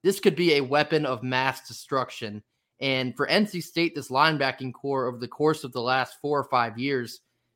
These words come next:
we kind of feel like in our own right, a little bit of like a linebacker U because of the talent we've produced at that position. Elijah Groves is very much next up.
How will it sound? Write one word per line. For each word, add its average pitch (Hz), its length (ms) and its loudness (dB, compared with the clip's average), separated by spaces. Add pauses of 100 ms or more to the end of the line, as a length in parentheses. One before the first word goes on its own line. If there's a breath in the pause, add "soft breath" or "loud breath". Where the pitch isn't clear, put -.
(120)
we 151 120 0
kind 220 260 8
of - 220 4
feel 240 200 4
like 170 280 6
in 151 80 2
our 143 180 4
own 180 240 0
right, 127 300 0
a 139 40 -4
little 160 200 -4
bit 151 100 -2
of 135 100 -2
like 131 180 -4
a - 20 -8
linebacker 127 760 -2
U 139 180 -2
because 120 240 -8
of 110 120 -10
the 110 80 -10
talent 151 560 2 (280)
we've 147 240 -2
produced 139 520 -2
at 113 80 -8
that 120 200 -4
position. 113 540 -8 (420)
Elijah 143 440 4
Groves 135 360 0
is 107 120 -14
very 131 400 0
much 120 320 -4
next 117 400 -8
up. - 180 -14